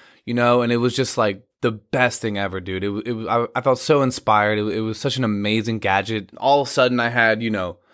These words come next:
two hundred songs, y-, you know, on my little device here. I used to walk around with, um, a Walkman, like a C D player.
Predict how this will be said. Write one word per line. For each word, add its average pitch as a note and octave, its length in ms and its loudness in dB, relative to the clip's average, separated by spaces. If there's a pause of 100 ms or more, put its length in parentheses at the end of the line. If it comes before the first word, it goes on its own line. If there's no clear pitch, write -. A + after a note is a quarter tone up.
(220)
two F3 220 -2
hundred C3+ 520 0 (400)
songs, B2+ 720 2
y-, A2+ 140 -10 (220)
you B2 140 -6
know, G2+ 260 -4
on C3+ 300 2
my A2+ 380 2
little A#2+ 300 -4
device B2 460 2
here. B2+ 380 0
I G#2+ 60 4
used A#2+ 200 -2
to A#2+ 60 -10
walk A#2+ 260 2
around A#2 500 4
with, G#2+ 220 -2
um, F#2+ 280 -2
a D#2+ 80 -4
Walkman, A#2 640 2
like G2+ 120 -4
a F#2 40 -8
C B2 220 -4
D B2+ 140 0
player. A2 500 0